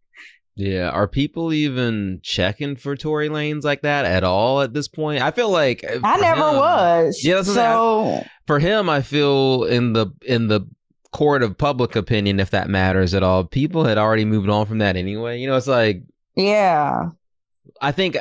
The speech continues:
Speaker 1: on a previous podcast, we had said, like, worst case for, for Meg would be, like, it does come out that she was lying or whatever. But, like, I just don't, I, I think even if s-, even if that did happen, <laughs> I think people would probably get over it.
Speaker 2: And this is the thing.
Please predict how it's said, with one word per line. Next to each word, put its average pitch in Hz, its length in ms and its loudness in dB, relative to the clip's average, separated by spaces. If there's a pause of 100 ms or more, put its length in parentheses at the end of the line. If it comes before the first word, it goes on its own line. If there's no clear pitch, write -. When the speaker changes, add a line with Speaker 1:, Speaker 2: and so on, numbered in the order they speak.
Speaker 1:
on 123 300 0
a 117 100 2
previous 123 480 0
podcast, 107 460 0
we 113 60 2
had 101 100 0
said, 107 180 -2
like, 101 280 0
worst 113 480 0
case 120 340 0
for, 101 340 -2 (280)
for 104 240 -2
Meg 101 420 2
would 95 120 0
be, 98 120 2
like, 95 240 2
it 101 220 -4
does 98 240 0
come 113 200 -2
out 107 200 -2
that 101 120 -10
she 120 140 -4
was 107 220 -2
lying 113 400 -2
or 113 60 -8
whatever. 113 440 0
But, 104 160 -2
like, 104 220 -2
I 139 160 -6
just 147 240 -6
don't, 123 260 -2
I, 135 100 -4 (120)
I - 20 -4
think 202 220 -2
even 156 340 0
if 147 120 2
s-, - 200 -4 (1000)
even 190 280 2
if 180 140 -2
that 151 220 -2
did 113 200 0
happen, 120 340 0
<laughs> - 0 -
I 117 60 2
think 110 260 -2
people 113 300 -4
would 101 160 -4
probably 101 340 -2
get 92 160 -2
over 90 320 -4
it. 87 160 -12 (260)
Speaker 2:
And 247 220 2
this 381 180 0
is 370 100 2
the 247 40 -2
thing. 202 640 0